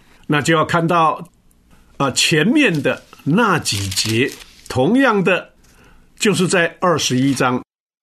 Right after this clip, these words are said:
我们知道耶稣在讲这一段话的时候是在什么时候？就是来到最后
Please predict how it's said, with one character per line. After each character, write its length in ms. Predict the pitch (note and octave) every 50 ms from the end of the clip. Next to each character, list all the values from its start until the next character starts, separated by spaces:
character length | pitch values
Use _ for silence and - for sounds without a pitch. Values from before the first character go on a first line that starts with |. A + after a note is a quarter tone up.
| _ _ _ _ _ _ -
我 100 | - D#3+
们 80 | G3 -
知 100 | - C#4
道 200 | B3+ B3 B3 -
耶 260 | A#3 B3 B3 B3 B3
稣 420 | B3 - - B3 B3 B3 - - - _ _
在 200 | - - C4+ B3
讲 440 | G3 - - E3+ D#3 D3+ D3 D#3+ F3+ C#4 - _ - E3+
这 200 | - - C#4 C4
一 80 | G#3+ G3
段 260 | E3 B3+ A3+ G#3 F#3+
话 220 | D#3+ A3 A3+ G#3
的 100 | E3+ E3+
时 160 | D3+ - -
候 300 | D#3+ E3+ G3 F3+ D#3+ -
是 160 | C#3+ - G3 E3
在 120 | F3+ D#3+
什 160 | C#3+ - D3
么 120 | C3 C3 B2+
时 120 | - -
候？ 320 | A#2+ A2 C3+ A2 - - - _ _ _ _ _ _ -
就 160 | - C4+ A3+
是 340 | - - B3 G#3 E3+ - - _ _ _ -
来 160 | - C3 D3+ F3
到 240 | E3+ A3+ G3+ F#3
最 500 | F3 - - - - D4 C#4 A#3 G3+ E3
后 640 | D3+ - - - A3 G#3 G3 F3 D#3+ C#3+ B2+ - -